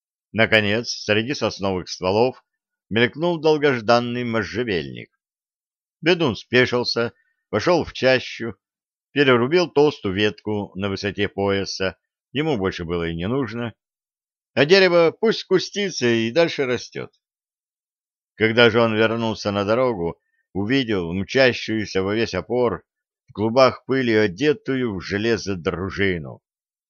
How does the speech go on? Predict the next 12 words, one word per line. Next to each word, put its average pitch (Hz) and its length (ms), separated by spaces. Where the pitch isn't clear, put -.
От 123 280
проклятия! 78 1000
Не 185 120
успел 170 380
отъехать, 117 540
опять 165 440
приключение. 123 800
Ну, 98 220
надеюсь, 113 480
она 110 260
промчится 98 600
мимо. 113 580